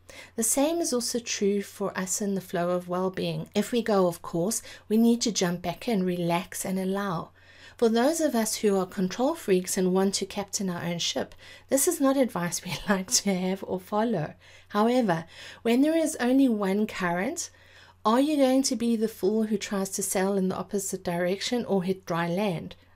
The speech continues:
Of course not. And yet this is precisely what we've done with the human experience.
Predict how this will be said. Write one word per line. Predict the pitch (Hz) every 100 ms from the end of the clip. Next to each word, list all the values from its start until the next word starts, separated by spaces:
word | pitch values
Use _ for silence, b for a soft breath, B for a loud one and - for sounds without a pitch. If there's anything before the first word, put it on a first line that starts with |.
| _
Of | 220 -
course | - 302 302 226
not. | 151 180 - B B B B
And | 233 226
yet | 254 269
this | 240 -
is | 226
precisely | - 214 - 208 220 - 240
what | 214 196
we've | 208 196 -
done | 175 185
with | 185 185
the |
human | 165 - 190 180 175
experience. | 170 - 180 180 170 165 - -